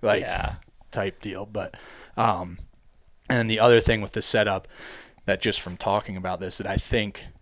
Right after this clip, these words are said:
Speaker 1: for, like, our situation, we're doing a lot of hanging hunts. And like I was saying, I, I struggle with that early thing, is maybe it is something where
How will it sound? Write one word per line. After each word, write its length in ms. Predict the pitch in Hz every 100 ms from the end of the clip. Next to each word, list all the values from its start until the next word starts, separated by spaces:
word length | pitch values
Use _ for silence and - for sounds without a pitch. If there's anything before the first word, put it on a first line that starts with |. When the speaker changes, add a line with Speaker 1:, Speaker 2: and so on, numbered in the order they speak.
| _ -
Speaker 1:
for, 140 | -
like, 160 | 117 101
our 180 | 101 104
situation, 560 | - 104 107 107 107 95
we're 100 | 90
doing 340 | 98 98 101
a 60 | 107
lot 180 | 107
of 60 | 107
hanging 280 | 117 110 117
hunts. 400 | 127 123 - - _ _ _ _ -
And 100 | 104
like 160 | 98 95
I 80 |
was 120 | 98 -
saying, 360 | 107 98 92 -
I, 40 |
I 20 |
struggle 380 | - - 110 104
with 140 | 101
that 180 | 107 98
early 280 | - 104 107
thing, 320 | - 123 135 135 - - - -
is 140 | 101
maybe 440 | 117 120 131 127 117
it 80 | 113
is 160 | 120
something 540 | - 117 104 113 107 104
where 440 | 104 101 98 95